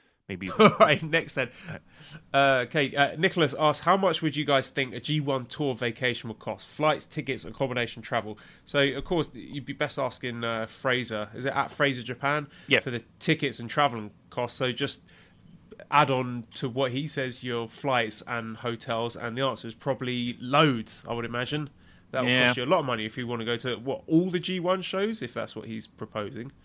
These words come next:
Speaker 1: Yeah, it depends on what your accommodation needs are. Like, if you wanna stay in hostels, okay, great. You could figure that out. I ain't staying in a fucking hostel. That's
Speaker 2: Fuck that.
Speaker 1: Right.
Speaker 2: Fuck that. I did that la-, <laughs> when I went to Japan for the first time last year. Never again, Damon.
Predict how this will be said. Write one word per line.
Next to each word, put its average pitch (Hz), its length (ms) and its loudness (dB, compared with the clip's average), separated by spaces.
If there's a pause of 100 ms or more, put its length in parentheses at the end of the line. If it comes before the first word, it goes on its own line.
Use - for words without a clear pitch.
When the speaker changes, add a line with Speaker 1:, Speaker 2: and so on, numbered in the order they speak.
(160)
Speaker 1:
Yeah, 123 160 2
it 113 60 2
depends 175 320 2
on 151 120 2
what 143 180 8
your 120 440 4
accommodation 110 1120 0
needs 110 480 -4
are. 95 520 4
Like, 104 240 0 (240)
if 104 80 -12
you 123 80 -2
wanna 143 140 0
stay 123 260 4
in 101 60 -2
hostels, 160 800 2
okay, 113 300 -2
great. 117 420 4
You 104 100 -4
could 95 260 -10
figure 98 240 -2
that 87 140 -2
out. 87 240 -8
I 104 280 6
ain't 110 140 0
staying 107 180 2
in 98 60 -2
a 85 140 0
fucking 95 280 -2
hostel. 90 380 -2
That's 95 160 2
Speaker 2:
Fuck 147 240 8
that. 127 360 8
Speaker 1:
Right. 127 160 4
Speaker 2:
Fuck 143 220 8
that. 131 140 8
I 135 100 8
did 160 200 2
that 135 200 6
la-, 147 160 2 (120)
<laughs> 170 160 -16
when 165 120 4
I 165 40 4
went 165 200 4
to 135 60 -8
Japan 147 280 6
for 127 100 -6
the 120 60 -10
first 131 240 -2
time 120 160 -6
last 117 220 -6
year. 110 120 -4
Never 131 340 0
again, 110 300 -6
Damon. 104 340 -12